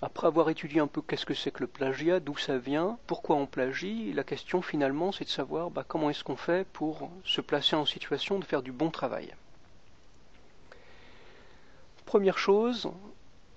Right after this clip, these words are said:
quand vous avez une information, cette information, elle provient toujours de quelque part. Elle a toujours une origine. Hein. Et donc, par exemple, si vous mettez des informations sur, euh, le chiffre d'affaires de Renault,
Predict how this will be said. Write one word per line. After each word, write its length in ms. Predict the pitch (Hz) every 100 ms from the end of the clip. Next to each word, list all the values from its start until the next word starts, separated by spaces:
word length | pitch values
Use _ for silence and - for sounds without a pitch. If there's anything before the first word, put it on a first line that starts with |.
| - - - -
quand 200 | 226 226
vous 180 | 185 175
avez 160 | 170
une 160 | 180 175
information, 840 | 170 175 156 151 - 180 180 220 -
cette 220 | - 170 165
information, 680 | - 170 170 165 - 214 -
elle 140 | 139
provient 680 | - - - 190 170 190 208 -
toujours 480 | - 170 170 190 156
de 80 |
quelque 300 | 143 151 -
part. 280 | 139 127 117 156 -
Elle 160 | 139
a 80 | 143
toujours 800 | - - 240 214 180 190 180 151
une 80 | 143
origine. 480 | 139 131 - 123 - - - - - - - - -
Hein. 120 | - - -
Et 80 | 139
donc, 140 | 131
par 200 | - 123
exemple, 640 | 127 165 190 196 151 139
si 220 | 135 - 156
vous 140 | 156
mettez 220 | 143 151
des 160 | 143 139
informations 760 | 143 139 135 131 - 147 147 139
sur, 420 | - 139 131 127
euh, 100 | 123
le 100 | 127
chiffre 380 | - - - 127
d'affaires 360 | 120 - 131
de 100 | 123
Renault, 460 | 117 123 139 220